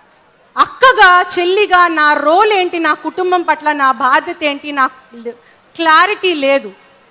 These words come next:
సిబ్లింగ్ రిలేషన్స్కి దూరం అవుతున్నాను.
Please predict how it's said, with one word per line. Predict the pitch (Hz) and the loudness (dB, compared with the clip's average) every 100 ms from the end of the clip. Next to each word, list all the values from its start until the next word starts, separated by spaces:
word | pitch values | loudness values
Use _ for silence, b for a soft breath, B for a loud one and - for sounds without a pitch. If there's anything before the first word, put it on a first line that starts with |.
| _ - | _ -4
సిబ్లింగ్ | 381 370 453 440 | -4 -2 -2 -2
రిలేషన్స్కి | 370 339 349 370 349 339 339 | -2 -2 -2 -4 -6 -8 -8
దూరం | 269 311 339 320 | -6 -6 -4 -4
అవుతున్నాను. | 269 254 226 208 | -4 -6 -10 -10